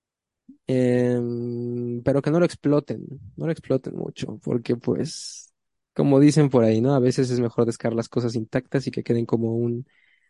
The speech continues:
un tesoro, un tesoro para que la gente lo pueda seguir viendo cuanto quiera, ¿no? Al mismo tiempo siento que pueden venir buenos proyectos originales. Por ejemplo, las películas que tú mencionaste, las de trescientos, las de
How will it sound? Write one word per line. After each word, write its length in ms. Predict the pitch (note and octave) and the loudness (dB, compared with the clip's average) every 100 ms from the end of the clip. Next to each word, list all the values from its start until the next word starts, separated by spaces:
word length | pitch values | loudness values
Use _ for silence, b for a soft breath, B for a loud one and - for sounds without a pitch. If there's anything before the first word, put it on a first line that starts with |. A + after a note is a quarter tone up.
| _ _ | _ _
un 160 | C3+ C3 | 0 4
tesoro, 600 | B2+ - A#2 A2+ A#2+ C3+ - _ _ _ _ | 2 6 6 6 2 -6 -16 _ _ _ _
un 120 | - C3+ | -8 -2
tesoro 340 | C3+ C3 B2 | 0 2 2
para 220 | - A2+ | 2 0
que 120 | G#2+ A2 | 0 -4
la 80 | |
gente 260 | G#2 A#2 A#2 | -4 -6 -4
lo 120 | A2+ | -6
pueda 340 | - A#2 A2+ - | 0 0 0 -2
seguir 340 | B2 A2+ A#2 | 0 2 4
viendo 280 | A#2 A2+ A2 | 4 2 -2
cuanto 300 | - A2+ B2 | -4 -6 -8
quiera, 380 | - A#2+ - A#2+ | -4 -4 -4 -4
¿no? 200 | D3+ F3+ _ _ _ _ _ _ _ _ _ _ _ _ _ _ _ | -4 -4 _ _ _ _ _ _ _ _ _ _ _ _ _ _ _
Al 100 | C3 | 4
mismo 220 | D#3+ F#3+ G3 | 6 8 8
tiempo 320 | F#3 - F#3 | 6 6 4
siento 280 | E3+ E3+ F3 | 4 4 2
que 120 | B2+ | 2
pueden 240 | - D3 | 2 4
venir 220 | B2 B2+ | 2 0
buenos 500 | C3 - C3+ A#2 D3+ | -2 -4 -2 0 -2
proyectos 880 | - - A2+ A2 A#2 - C3+ C#3+ - - | -2 2 4 2 -2 -2 -2 -2 -4 0
originales. 800 | C3 A#2 A#2 A2+ A2 A#2+ E3+ - _ _ _ _ _ _ _ _ _ _ _ _ _ _ _ | 4 4 4 2 2 0 -2 -10 _ _ _ _ _ _ _ _ _ _ _ _ _ _ _
Por 120 | C3+ | 4
ejemplo, 480 | B2+ C3+ C3+ C3 - | 6 2 4 2 2
las 240 | - B2+ A2 | -2 -2 -2
películas 360 | B2+ B2+ C#3+ | -2 0 -2
que 80 | C3 | -2
tú 120 | - | -4
mencionaste, 680 | A#2+ B2 B2 G#2 A2 - B2+ | -4 -4 -6 -8 -10 -10 -8
las 200 | - - | -6 -4
de 80 | A#2+ | -4
trescientos, 840 | - A2+ - A#2+ A#2 - A2+ A2 | 0 -2 2 2 2 2 2 0
las 240 | A2+ A2+ B2 | -2 -6 -2
de 760 | A2 A2 A2 A2 A2 A2 A#2 | 0 0 0 -2 -4 -4 -6